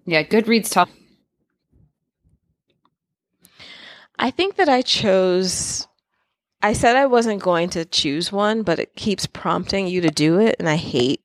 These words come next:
Speaker 2: seeing prompts that are just there. Maybe there was a way to dismiss it. But I think I just finally set it as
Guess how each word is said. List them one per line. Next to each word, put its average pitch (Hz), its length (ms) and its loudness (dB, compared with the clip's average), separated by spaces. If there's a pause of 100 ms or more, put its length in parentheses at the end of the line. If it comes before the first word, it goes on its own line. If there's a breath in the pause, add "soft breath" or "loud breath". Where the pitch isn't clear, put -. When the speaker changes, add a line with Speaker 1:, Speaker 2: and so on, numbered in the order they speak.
(120)
Speaker 2:
seeing 147 440 -4
prompts 135 520 0
that 143 160 -2
are 147 200 0
just - 380 -4
there. 110 480 -2 (440)
Maybe 233 220 0
there 311 160 -2
was 226 120 2
a 170 60 2
way 127 140 2
to 131 100 -2
dismiss - 480 -6
it. - 160 -6 (520 loud breath)
But 254 100 6
I 311 60 4
think 392 180 4
I 370 80 6
just 247 260 4
finally 180 480 4
set 156 320 2
it 160 300 2
as 147 340 -2